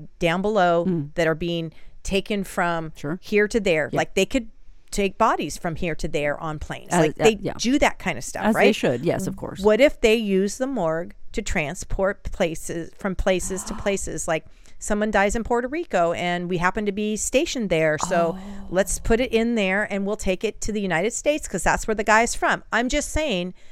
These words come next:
Speaker 1: they make money on stuff like
Speaker 2: Oh, I
Speaker 1: that.
Speaker 2: never even thought about it that way. Do, is this,
Speaker 1: Yeah.
Speaker 2: I'm sorry,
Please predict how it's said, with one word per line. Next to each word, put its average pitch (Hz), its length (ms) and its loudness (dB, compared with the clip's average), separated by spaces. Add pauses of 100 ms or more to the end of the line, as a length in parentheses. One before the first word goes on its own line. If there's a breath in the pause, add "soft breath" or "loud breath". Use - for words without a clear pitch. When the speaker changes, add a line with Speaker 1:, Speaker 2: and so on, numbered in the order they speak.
(260 soft breath)
Speaker 1:
they 190 100 2
make 220 240 0
money 220 320 -2
on 151 120 -6
stuff - 340 -10
like 165 120 -2
Speaker 2:
Oh, 160 40 -2
I 180 160 0
Speaker 1:
that. 208 80 2
Speaker 2:
never 170 320 2
even 151 200 2
thought 160 220 0
about 127 220 0
it 120 80 -6
that 151 220 0
way. 131 200 -2
Do, 196 180 2
is 208 200 0
this, 294 280 -2
Speaker 1:
Yeah. 165 200 -14
Speaker 2:
I'm 165 180 6
sorry, 131 400 -4